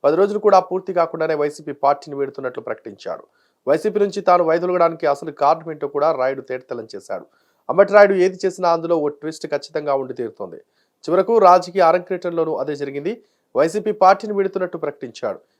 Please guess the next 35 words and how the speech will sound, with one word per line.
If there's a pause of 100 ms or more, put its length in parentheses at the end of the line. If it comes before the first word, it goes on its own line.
(140)
ఇక
జనసేన
పార్టీలో
చేరుతున్నట్లు
ఏపీ
రాజకీయ
నేతల్లో
ఊహాగానాలు
వినిపిస్తున్నాయి. (240)
ఇక
ఇదిలా
ఉంటే
తాజాగా
క్రికెట్
నుంచి
పూర్తి
రిటైర్మెంట్
ప్రకటించిన
తర్వాత
అంబటి
రాయుడు (360)
తన
రాజకీయ
అరంగేటం
కోసం
ఏపీలోని
అధికార
పార్టీని
ఎంచుకున్నాడు. (400)
రిటైర్మెంట్
జీవితాన్ని
ప్రజాసేవకే
అంకితం
చేయాలని
భావించాడు.